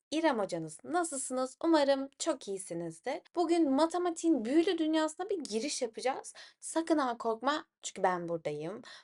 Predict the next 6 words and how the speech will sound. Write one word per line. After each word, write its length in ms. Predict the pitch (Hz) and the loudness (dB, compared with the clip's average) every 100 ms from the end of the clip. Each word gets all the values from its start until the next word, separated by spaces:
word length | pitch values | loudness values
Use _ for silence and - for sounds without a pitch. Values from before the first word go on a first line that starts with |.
| _ | _
Matematiği 720 | 269 294 285 277 269 226 214 - | 0 0 0 -4 -4 -2 -4 4
öyle 320 | 294 294 240 | 8 8 8
bir 60 | 196 | 4
anlatacağım 720 | 175 165 160 - - 165 156 | -2 -2 -4 -6 -6 -6 -8
ki 420 | 156 208 240 269 - - | -8 0 0 0 -6 -4
anlamamak 560 | 214 202 190 185 214 | -2 -2 -2 -2 -4